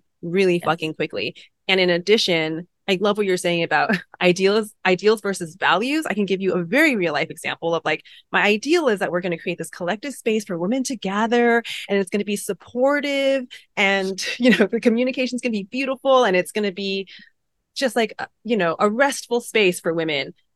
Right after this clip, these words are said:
Speaker 1: But in reality, what's happened is there's been conflict. And so my value is, how can I be honest? Can I be honest and live in integrity and, you know, s-, have the hard conversation, even if it's uncomfortable, or,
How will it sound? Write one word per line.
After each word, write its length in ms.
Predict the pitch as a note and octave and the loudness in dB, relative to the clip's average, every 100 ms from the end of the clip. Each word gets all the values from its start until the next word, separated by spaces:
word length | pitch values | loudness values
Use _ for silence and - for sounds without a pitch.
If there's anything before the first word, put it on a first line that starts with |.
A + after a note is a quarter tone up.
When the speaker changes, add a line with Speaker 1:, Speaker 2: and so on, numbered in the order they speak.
| - | 0
Speaker 1:
But 140 | G3 | 0
in 200 | G#3 G#3 | 2 0
reality, 580 | F#3+ F#3+ A3+ F4 C4+ F3+ | 0 -2 0 0 2 0
what's 160 | E3+ E3 | 0 -2
happened 420 | D#3+ E3 E3+ E3 | -4 -2 -2 -2
is 160 | E3 D#3+ | -6 -2
there's 180 | D#3+ | -4
been 140 | D3+ - | -4 -6
conflict. 580 | A3+ A#3 G#3 - - - _ _ - | -2 -2 -2 -10 -12 -20 _ _ 0
And 180 | G3 F#3+ | 2 2
so 260 | - F3+ E3+ | 2 4 4
my 260 | F3+ F3 | 2 0
value 560 | F3 A3+ F4 F4+ G#3 E3 | 0 2 2 2 2 0
is, 440 | D3+ C3+ - - _ _ _ _ _ _ _ | -2 -4 -8 -16 _ _ _ _ _ _ _
how 220 | - C4 B3+ | -4 0 2
can 140 | D4 | 2
I 80 | A#3+ | -4
be 180 | G3+ - | -4 -4
honest? 540 | D#3+ - - - - - _ _ - | -2 -4 -6 -12 -14 -18 _ _ -6
Can 180 | G#3+ G#3 | 2 4
I 120 | G#3+ | 4
be 220 | A3 G3+ - | 0 -6 -4
honest 540 | G3 A3 C4+ D#4 - - | 0 0 0 -4 -6 -4
and 140 | G3 | -2
live 140 | G3+ | -2
in 60 | F#3 | -2
integrity 960 | E3+ D#3+ - F#3+ G3 A#3+ B3+ C4 C4 - | -6 -6 -8 -6 -4 -2 -2 -2 -4 -4
and, 480 | F3+ F3 E3 D#3+ - _ _ _ | 0 0 0 -4 -8 _ _ _
you 100 | G3+ | 0
know, 80 | E3 | 0
s-, 180 | F3+ - | -2 -8
have 280 | - G#3 G#3 | 0 0 0
the 80 | |
hard 260 | A3 G#3 G3 | 0 0 0
conversation, 480 | F#3+ F3 E3+ E3 D#3+ | -2 -2 -2 -6 -6
even 200 | E3 D#3+ | -6 -6
if 80 | D#3 | -6
it's 80 | D3 | -8
uncomfortable, 580 | D3 D3 C3+ D#3+ D3 D3 | -8 -8 -8 -8 -4 0
or, 240 | F3+ E3 | 2 2